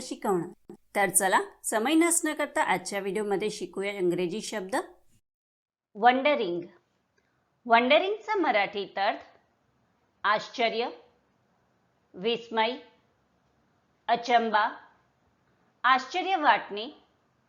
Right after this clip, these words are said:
कुतूहल वाटणे, स्वतःशीच विचार करणे, अचंबा वाटणे,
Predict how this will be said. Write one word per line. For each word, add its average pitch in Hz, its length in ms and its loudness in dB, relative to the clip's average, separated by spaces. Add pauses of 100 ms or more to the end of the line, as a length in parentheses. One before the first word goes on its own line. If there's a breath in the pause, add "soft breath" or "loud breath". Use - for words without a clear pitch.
(580)
कुतूहल 262 540 0
वाटणे, 262 460 -2 (1700)
स्वतःशीच 269 840 2 (180)
विचार 247 460 0
करणे, 285 520 -6 (1300)
अचंबा 254 520 0
वाटणे, 269 600 -6